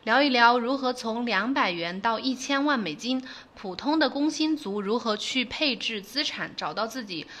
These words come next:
呃，适合自己的投资机会，用小钱赚大钱。参与听直播和互动呢，还可以获得，呃，我们为粉丝专门准备的O K E X定制的卫衣，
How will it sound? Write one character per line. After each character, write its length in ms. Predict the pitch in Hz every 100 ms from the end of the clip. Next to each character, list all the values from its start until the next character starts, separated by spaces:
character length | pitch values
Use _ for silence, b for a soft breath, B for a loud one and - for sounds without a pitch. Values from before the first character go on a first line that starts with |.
| B -
呃， 160 | 185 185
适 180 | 302
合 120 | 269 233
自 100 | 233
己 100 | 196
的 240 | 160 165
投 220 | 160 190
资 160 | 196 262
机 160 | 285
会， 220 | 294 302 214
用 200 | 247 233
小 280 | - 147
钱 260 | - - 196
赚 180 | 285 254
大 160 | 294
钱。 320 | 226 - 170 - B B B
参 240 | - 311 330
与 80 |
听 240 | 233 294 302
直 140 | 254
播 180 | 226 285
和 140 | 269
互 180 | 240 285
动 220 | 285 269
呢， 120 | 220 196
还 200 | 190 196
可 120 | 226
以 140 | 202
获 240 | 185 262 226
得， 340 | 175 175 185 B B B
呃， 140 | - 190
我 100 | 190
们 220 | 180 185
为 360 | 226 233 214 202
粉 220 | 190 180
丝 160 | 180 233
专 140 | 233
门 160 | 240 240
准 240 | 202 165
备 200 | 214 233
的 140 | 185 170
O 180 | -
K 160 | 254 247
E 160 | 247 247
X 260 | 240 -
定 200 | - 254
制 160 | 226 233
的 80 | 190
卫 180 | 202 226
衣， 280 | 233 262